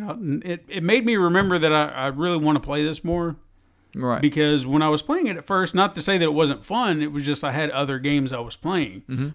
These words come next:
Speaker 1: But now I was kind of in a down moment, and I was just like, "You know what? I kinda wanna play this a little bit more."
Speaker 2: Right.
Speaker 1: But I just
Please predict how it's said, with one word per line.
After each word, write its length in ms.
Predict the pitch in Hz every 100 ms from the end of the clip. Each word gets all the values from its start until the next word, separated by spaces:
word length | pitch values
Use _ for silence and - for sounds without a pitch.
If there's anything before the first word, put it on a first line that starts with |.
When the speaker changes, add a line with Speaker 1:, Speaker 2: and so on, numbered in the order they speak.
| -
Speaker 1:
But 160 | 143
now 240 | 135 180 180
I 40 |
was 100 | 156
kind 140 | - 156
of 80 | 143
in 100 | 135
a 80 |
down 320 | 117 156 196 156
moment, 300 | 131 139 143
and 60 |
I 40 | 131
was 140 | 127
just 140 | 123 127
like, 220 | 123 - - - - - - - - _ _ -
"You 80 |
know 80 | 254
what? 100 | 370
I 40 | 339
kinda 200 | 285 320
wanna 160 | 254
play 200 | 226 247
this 180 | 262 123
a 60 | 107
little 120 | 107 104
bit 40 |
more." 320 | 101 98 107 - - _ -
Speaker 2:
Right. 240 | 131 139 156
Speaker 1:
But 40 |
I 100 | 147
just 380 | 143 143 -